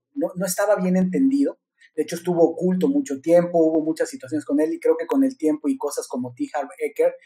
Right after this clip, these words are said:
hicieron que volteáramos a ver ese libro con otros ojos, y hoy día, bueno, abunda. De hecho, alguien que estuvo muy cercano a la historia, que incluso participó en la creación de un, de una película hecha sobre el libro, fíjate,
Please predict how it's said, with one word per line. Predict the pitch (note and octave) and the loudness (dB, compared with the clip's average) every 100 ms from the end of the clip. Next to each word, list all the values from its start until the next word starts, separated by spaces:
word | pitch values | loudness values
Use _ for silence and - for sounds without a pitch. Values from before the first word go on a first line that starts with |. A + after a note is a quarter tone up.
| _ - | _ -12
hicieron | C#4+ - E3+ E3 E3 | -6 4 6 6 2
que | E3 D#3 E3+ E3+ | 0 2 0 -2
volteáramos | C#3+ C3+ D#3 D#3 D3+ C#3 B2 - | -4 0 0 2 0 -2 -8 -12
a | C3 | -8
ver | D3 D3 - | -6 -6 -8
ese | C3+ D#3 | -10 -4
libro | C3+ C#3 C#3+ | 0 0 0
con | - C3 | -2 -2
otros | C3+ C3+ C3+ | -2 -4 -6
ojos, | C#3 C3+ E3 - | -6 -2 -4 -4
y | C3+ | -2
hoy | C#3+ D3 | 0 2
día, | D3 D3+ D3+ - _ _ _ | 2 2 0 -8 _ _ _
bueno, | D3+ C#3 C3+ | -4 -2 -4
abunda. | C3+ C3+ D#3+ C#3+ A#2+ | -6 0 2 2 -2
De | C3+ | -4
hecho, | C3+ D3+ D3 _ _ _ _ - | 0 0 0 _ _ _ _ 2
alguien | F3+ G3 G#3 | 4 4 0
que | F3+ | -6
estuvo | - E3 E3 | -6 -2 0
muy | D#3+ E3 | 0 0
cercano | E3 - D3 D3+ | -2 -2 0 0
a | |
la | C#3 | 0
historia, | A#2+ - D#3 C#3+ C#3 | -4 0 2 2 -2
que | A#2+ | -6
incluso | A#2+ C3+ C#3 D3+ C#3+ C#3 | -4 -4 -2 -2 -2 -4
participó | - - - - C3 C3 | -8 -10 -16 -16 -8 -2
en | C3+ | 0
la | C#3 | 0
creación | - A#2+ A#2+ C#3 C#3 | -4 -12 -6 0 0
de | C3+ | 0
un, | C3 C#3 D3 D#3 | 2 2 2 -4
de | C#3 | -4
una | D3 E3 - | -2 -2 -2
película | D3 C3+ E3+ - C3+ B2+ C3 - _ _ _ | -2 -2 -4 -4 -4 -2 -4 -10 _ _ _
hecha | C#3+ C#3 - | -10 -6 -6
sobre | - D#3+ C#3+ C3 | -4 -2 -2 -2
el | B2+ | -4
libro, | C3+ D#3+ C#3 F#3 | -2 -2 -2 -4
fíjate, | F#3 C#3 A#3+ | -6 -8 -8